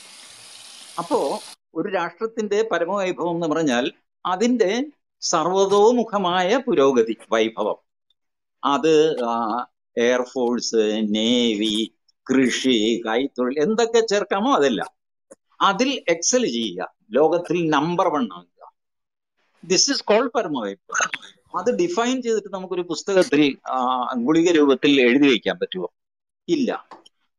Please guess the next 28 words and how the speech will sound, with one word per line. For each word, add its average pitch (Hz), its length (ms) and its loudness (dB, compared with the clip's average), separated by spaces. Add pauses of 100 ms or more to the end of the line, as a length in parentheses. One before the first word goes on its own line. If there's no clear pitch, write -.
(120)
But, 214 260 -8
ആ, 196 220 0
അതൊരു 214 220 -4 (100)
പ്രചോദനമായിട്ട് 202 800 -2
നമ്മുടെ 175 220 -4
മനസ്സിൽ 170 340 -4
എപ്പോഴും 156 320 2
നിൽക്കുന്നില്ലേ? 139 580 2 (320)
നിൽക്കണ്ടേ? 143 480 0 (840)
എൻ്റെ, 123 260 6
ആ, 120 200 4
ആ, 120 180 2 (560)
ആ, 123 300 2
I 120 40 4
have 113 220 2 (120)
to 113 120 4 (420)
lead 139 340 6
a 110 120 8
successful 110 880 -4
life, 98 160 -4 (460)
accomplished 117 640 -4
life. - 340 -10 (300)
അതിനു 185 220 0
വേണ്ടിയിട്ട് 160 440 0
ഞാൻ 120 140 -4
strive 104 400 -4
ചെയ്യുന്നു. 95 320 -12 (420)
അതുപോലെ 175 580 2